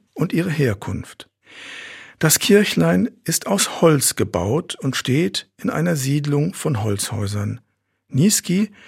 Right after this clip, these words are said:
war in den neunzehnhundertzwanziger Jahren berühmt für Häuser, die im Stil der Moderne gebaut wurden,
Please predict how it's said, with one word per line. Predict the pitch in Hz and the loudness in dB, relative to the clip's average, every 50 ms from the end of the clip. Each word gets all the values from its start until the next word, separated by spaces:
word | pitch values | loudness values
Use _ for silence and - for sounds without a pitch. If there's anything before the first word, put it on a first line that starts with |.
| - - - - | -20 -20 -8 -2
war | - 120 131 147 - | 2 2 4 4 4
in | 143 139 | 4 4
den | 135 131 127 | 4 6 6
neunzehnhundertzwanziger | 127 135 139 131 - - 127 123 120 113 107 104 - - 123 120 143 180 - - 202 185 170 | 6 6 4 4 2 0 0 2 2 2 0 -2 -2 -2 0 0 0 0 0 0 0 2 2
Jahren | 156 147 139 147 151 160 165 - - - - - - - | 2 2 2 0 0 0 -2 -4 -8 -14 -20 -20 -4 2
berühmt | - 156 156 143 151 185 214 214 175 123 - - - _ - | 4 4 4 4 4 6 6 6 6 4 2 -2 -10 _ -8
für | - - 123 107 113 | -4 -2 0 2 2
Häuser, | 127 135 147 156 135 131 131 127 120 | 4 4 4 4 2 2 0 0 0
die | 117 139 - | -2 -2 -2
im | 170 143 | -2 0
Stil | - - - 175 165 147 139 | -2 -2 0 0 0 0 2
der | 131 117 | 2 2
Moderne | 107 107 107 101 110 101 101 104 107 127 139 | 2 2 0 0 0 0 0 0 0 0 -2
gebaut | 139 131 139 135 151 151 - | -2 0 0 0 0 0 -2
wurden, | 170 156 165 175 185 202 202 | -2 -2 0 0 0 -2 -2